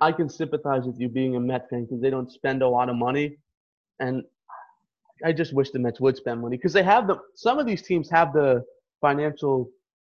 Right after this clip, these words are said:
flexibility to do it. I understand teams like the Padres don't, but even they're starting to spend a little money now. I'm, I'm kinda iffy on the salary cap. I, I,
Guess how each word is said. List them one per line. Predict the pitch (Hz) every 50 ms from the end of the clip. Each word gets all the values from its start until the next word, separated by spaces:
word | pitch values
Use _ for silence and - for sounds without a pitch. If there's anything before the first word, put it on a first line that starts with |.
| _ _ _ _
flexibility | - 160 151 - - 131 151 147 143 139 123
to | 117
do | 113 113 156 165 160
it. | 135 120 117
I | 127 156 180
understand | 196 190 175 - - 160 147 139 143
teams | - 147 143 123 135
like | 135 131 -
the | 127
Padres | - - 127 127 - - 110 127 127 127 120 120 123 123 - _ _ _ _ _ _ _ _ _ _ _ - 117
don't, | 117 131 123 - 139 135 - -
but | - 160
even | 220 254 247 240 214
they're | 220 240 262 254
starting | - - 160 139 104 127
to | 123
spend | - - 139 131 131
a | 127
little | 127 123 123 123
money | 123 127 123 123 120 117
now. | 113 120 117 117 117 120 120 - _ _ _ _ _ _ _ _ _ _ _ _ _ _ _ -
I'm, | - 160 - 175
I'm | 180 170
kinda | - 208 208 208 185 170 -
iffy | - 160 156 - - 180 170
on | 170 165 165
the | 156
salary | - - 165 160 160 160 160 160 156
cap. | 160 - 160 156 151 156
I, | 156 156 - - - _ _ _ _ _ _ _ -
I, | 175 175